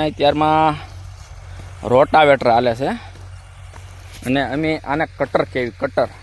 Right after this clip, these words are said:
પહેલાં પાંચિયું માર્યું અને હવે જો કટર કેવી, કટર.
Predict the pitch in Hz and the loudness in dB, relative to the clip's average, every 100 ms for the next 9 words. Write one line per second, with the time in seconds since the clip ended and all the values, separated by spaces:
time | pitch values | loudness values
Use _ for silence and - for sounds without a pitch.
0 | - - - - - - - - - - | -20 -20 -20 -20 -20 -20 -20 -20 -18 -18
1 | - - - - - 131 139 - 143 170 | -18 -18 -18 -14 -6 -2 0 0 0 0
2 | 180 165 143 151 190 - - - - - | 0 2 2 2 -2 -10 -20 -20 -20 -20
3 | - - - - - - - - - - | -20 -18 -16 -14 -14 -14 -16 -18 -20 -16
4 | - 120 123 139 143 143 151 131 - - | -6 0 2 6 6 6 4 2 -4 -18
5 | - - - - - - - 156 - 170 | -18 -18 -18 -18 -18 -18 -2 0 2 2
6 | - 156 135 - 170 165 | 2 0 2 2 4 6